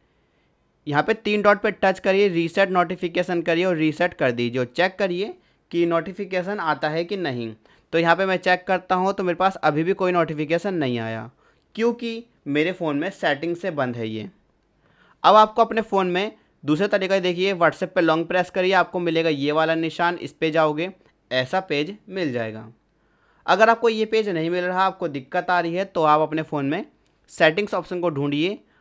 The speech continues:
आपको आपके फ़ोन में ऐप्स ऑप्शन मिल जाएगा, ऐप्स ऑप्शन को ढूंढिए और आपको मिलेगा मैनेज ऐप्स या ऐप मैनेजर या सी ऑल ऐप्स भी मिल सकता है। यहाँ पे आके WhatsApp को सिलेक्ट कर लीजिए।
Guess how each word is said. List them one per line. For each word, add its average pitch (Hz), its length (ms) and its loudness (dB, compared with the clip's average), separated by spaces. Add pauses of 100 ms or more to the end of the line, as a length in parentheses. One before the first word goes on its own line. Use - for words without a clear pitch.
(200)
आपको 156 300 6
आपके 196 260 4
फ़ोन 175 240 -2
में 202 160 -2
ऐप्स 175 460 2
ऑप्शन 147 380 0
मिल 147 220 -2
जाएगा, 113 440 -2 (680)
ऐप्स 170 380 2
ऑप्शन 180 280 -2
को 180 120 -2
ढूंढिए 143 340 0
और 185 120 0
आपको 165 240 2
मिलेगा 143 340 0
मैनेज 127 480 0
ऐप्स 180 300 -2 (220)
या 190 220 4
ऐप 175 200 6
मैनेजर 113 460 -4 (800)
या 180 140 6
सी 214 260 -6
ऑल 170 240 2
ऐप्स 175 200 0
भी 190 60 2
मिल 151 180 2
सकता 160 300 -4
है। 185 160 0
यहाँ 160 160 0 (100)
पे 156 60 0
आके 139 320 0
WhatsApp 147 400 0
को 185 160 -2 (360)
सिलेक्ट 220 360 0
कर 143 100 4
लीजिए। 113 480 -2